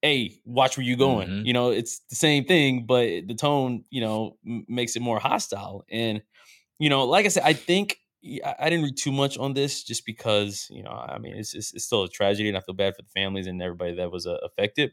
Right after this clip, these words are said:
Speaker 1: But, you know, I think, like I said, I think this is more, like, gang related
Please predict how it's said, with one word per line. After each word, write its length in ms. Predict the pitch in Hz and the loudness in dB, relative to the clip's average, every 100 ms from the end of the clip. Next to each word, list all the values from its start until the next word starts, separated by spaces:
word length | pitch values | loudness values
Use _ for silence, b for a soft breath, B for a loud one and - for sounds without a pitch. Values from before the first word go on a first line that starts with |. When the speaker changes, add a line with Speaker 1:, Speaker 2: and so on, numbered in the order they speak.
| - | 2
Speaker 1:
But, 220 | 104 - B B B _ | 2 2 B B B _
you 80 | 127 | 0
know, 80 | 117 | 2
I 60 | |
think, 240 | 123 135 95 | 2 2 4
like 120 | 120 | 2
I 40 | |
said, 160 | 113 104 | 2 0
I 60 | |
think 180 | 101 107 | -2 -4
this 100 | 110 | -6
is 80 | 110 | -4
more, 340 | 117 110 101 - _ _ _ _ _ _ - | 0 0 -2 -6 _ _ _ _ _ _ -12
like, 160 | 117 107 117 | -12 -12 -8
gang 240 | 110 117 147 | 0 2 4
related 500 | 147 156 147 156 | 4 6 4 4